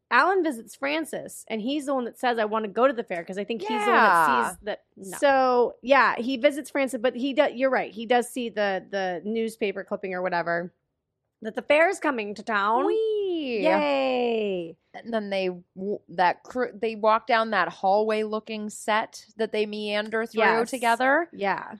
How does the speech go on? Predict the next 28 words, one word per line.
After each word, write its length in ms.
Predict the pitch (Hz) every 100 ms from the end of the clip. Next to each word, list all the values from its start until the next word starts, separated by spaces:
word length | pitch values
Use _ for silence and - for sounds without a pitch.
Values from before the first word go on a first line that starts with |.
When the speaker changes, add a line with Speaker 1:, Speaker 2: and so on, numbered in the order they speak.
| _
Speaker 2:
Um, 680 | - 208 196 175 156 151 185 - _ _ _ _ _ _ -
<sighs> 120 | 185 _ _ _ _ 196
remind 320 | 202 190 175
me 100 | 156
of 40 |
The 60 | 139
Crooked 320 | - 151 151
Man. 280 | 143 147 165
It's 100 | -
all 100 | 302
I 60 | 254
can 80 | 185
think 120 | 185
about 200 | 175 160
this 120 | 170
whole 140 | 180 160
movie. 220 | 156 240
Speaker 1:
Oh, 240 | 226 214
God. 480 | 190 190 180 180 185
Speaker 2:
The 80 | 233
Crooked 340 | 196 233 214
Man 200 | 202 202
with 100 | 208
his 140 | 214 220
Speaker 1:
So 380 | - - - 226
Speaker 2:
silly 180 | 208
song. 520 | 220 214 190 190 190 202
Speaker 1:
gross. 640 | 185 180 175 180 - -